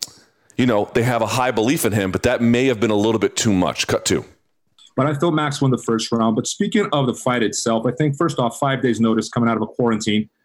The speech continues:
Speaker 2: Uh, he had a bit of an injury, you know, like, a while ago, and it hadn't fully recovered. But this is the U F C. When the U F C knocks on your door and says, "Do you wanna fight?" you take it. This is the moment he's been dreaming about his whole life.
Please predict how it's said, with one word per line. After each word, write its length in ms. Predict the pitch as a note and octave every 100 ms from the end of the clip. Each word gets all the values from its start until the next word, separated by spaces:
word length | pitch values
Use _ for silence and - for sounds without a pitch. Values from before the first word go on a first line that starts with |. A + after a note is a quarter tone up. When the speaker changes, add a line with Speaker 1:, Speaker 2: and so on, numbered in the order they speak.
| _ -
Speaker 2:
Uh, 280 | A2+ A2 A#2
he 100 | B2
had 100 | B2+
a 40 | B2+
bit 100 | C3+
of 80 |
an 80 | B2
injury, 340 | A#2+ A2+ A#2 A2+
you 120 | A2
know, 160 | A2
like, 160 | G#2+ G#2
a 80 | G#2
while 300 | G#2+ G#2+ G#2+
ago, 300 | G#2+ A2 G#2+
and 100 | G2+
it 40 |
hadn't 240 | G#2+ A2+ G#2
fully 220 | - A#2+ G#2+
recovered. 460 | G2 - G2+ G#2 -
But 100 | A#2+
this 120 | C#3
is 60 | C3+
the 80 |
U 120 | A#2 G#2+
F 60 |
C. 180 | - - - _ _ _
When 120 | A#2 A2
the 60 |
U 120 | A#2+ D3
F 60 |
C 160 | C#3+ D3
knocks 300 | B2+ B2 A#2+
on 60 |
your 120 | A2+ A2
door 240 | A2 G#2+
and 100 | G2
says, 300 | - G#2 F2+
"Do 120 | -
you 60 | G#2
wanna 180 | G#2 F#2
fight?" 360 | - G#2+ F#2+
you 100 | A2
take 280 | A2 C3+ C#3+
it. 140 | D#3+ B2+
This 200 | G2+ C3+
is 140 | A2+
the 80 | A#2
moment 440 | A2 A2+ A#2 G#2+
he's 80 | G#2
been 140 | G2+
dreaming 360 | F#2 G2 A2 A2+
about 260 | F#2+ G2+ F#2+
his 120 | -
whole 180 | G2+ G2+
life. 300 | F2 C#3+